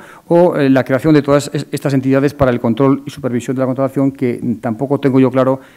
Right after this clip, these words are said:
de que sea la mejor medida cuando teníamos ya un montón de entidades en nuestro ordenamiento jurídico, como son los órganos de fiscalización externa o la propia Fiscalía Anticorrupción, ¿no? Bueno, pues todo esto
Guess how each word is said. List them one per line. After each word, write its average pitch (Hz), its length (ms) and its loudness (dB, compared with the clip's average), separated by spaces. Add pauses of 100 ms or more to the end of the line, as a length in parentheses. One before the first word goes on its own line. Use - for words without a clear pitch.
(140)
de 135 120 -2
que 123 120 -2
sea 143 240 4
la 131 80 4
mejor 127 280 0
medida 139 280 2
cuando 127 180 0
teníamos 131 340 2
ya 131 120 2
un 127 80 2
montón 127 260 0
de 127 60 -2
entidades 123 380 0
en 110 80 -2
nuestro 110 280 -4
ordenamiento 117 400 -2
jurídico, 127 380 0
como 113 160 -2
son 120 240 -2 (320)
los - 160 -4
órganos 123 240 0
de 113 60 -8
fiscalización 113 440 -2
externa 131 500 0 (280)
o 120 280 2
la 110 120 -6
propia 123 180 -2
Fiscalía 117 300 -4
Anticorrupción, 95 500 -10
¿no? - 160 -10
Bueno, 127 160 -8
pues 135 140 -12
todo 190 180 2
esto 180 300 -4